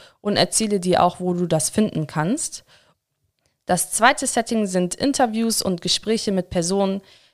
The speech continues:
die zu den unterschiedlichen Ismen und Diversität in Schule arbeiten und oder auch betroffen davon sind und von ihren Erzähl-, von ihren Erfahrungen erzählen.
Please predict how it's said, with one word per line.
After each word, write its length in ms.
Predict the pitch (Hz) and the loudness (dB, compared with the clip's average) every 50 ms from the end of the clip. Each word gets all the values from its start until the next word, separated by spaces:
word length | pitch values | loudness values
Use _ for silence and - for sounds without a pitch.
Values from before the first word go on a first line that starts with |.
| _ - | _ -6
die 140 | 202 196 180 | -4 -4 -2
zu 360 | - - - 196 180 180 175 | 0 0 2 4 4 4 4
den 220 | 170 185 175 175 | 4 2 0 2
unterschiedlichen 680 | - - 208 208 190 - - 196 - - 175 - - 180 | 0 0 0 2 0 0 0 -2 -4 -6 -6 -6 -6 -2
Ismen 440 | - - 240 - - 214 202 190 - | 0 0 0 0 0 0 0 0 0
und 200 | - 180 180 170 | 0 -2 -2 -2
Diversität 640 | 185 180 175 175 165 - 170 - - 180 175 175 - | -2 0 2 2 2 2 -2 -4 -4 -6 -4 -4 -4
in 100 | 175 165 | -2 -2
Schule 320 | - - 175 165 - - | -2 -2 -2 -4 -2 0
arbeiten 580 | - 220 254 233 233 214 - - 196 202 208 202 - - - _ _ _ _ | 2 2 4 6 6 6 6 4 0 -2 -2 -4 -6 -12 -20 _ _ _ _
und 280 | - 214 226 226 - - | 0 2 2 2 2 0
oder 340 | - 214 208 208 190 - 180 | 0 2 4 4 6 6 6
auch 180 | 175 175 - | 6 4 2
betroffen 580 | - - 175 - - - 202 202 - 196 175 156 | -2 -6 -8 -4 2 2 2 2 2 0 0 0
davon 380 | 156 151 139 - 165 156 156 | 0 -2 -2 -4 -4 -4 -2
sind 280 | 151 160 165 208 220 - | -2 -2 -2 -2 -4 -4
und 180 | - 196 208 - | -4 -4 -4 -2
von 200 | - 190 190 - | -2 -2 -2 0
ihren 240 | 202 190 185 185 | 0 0 0 0
Erzähl-, 480 | - 180 180 - - 185 185 180 175 - - - | 0 -2 -2 -2 -2 0 0 0 -2 -6 -10 -6
von 260 | - - 196 190 - | -2 0 0 0 0
ihren 300 | - 190 185 175 180 - | 0 -2 0 0 0 -2
Erfahrungen 640 | - 170 - - 180 180 180 170 170 160 151 151 151 | -2 -4 -2 0 0 0 2 2 0 0 0 0 -2
erzählen. 680 | - 156 139 - - - 156 147 143 139 151 156 147 | -2 -4 -4 -4 -4 -4 -4 -4 -4 -6 -6 -8 -10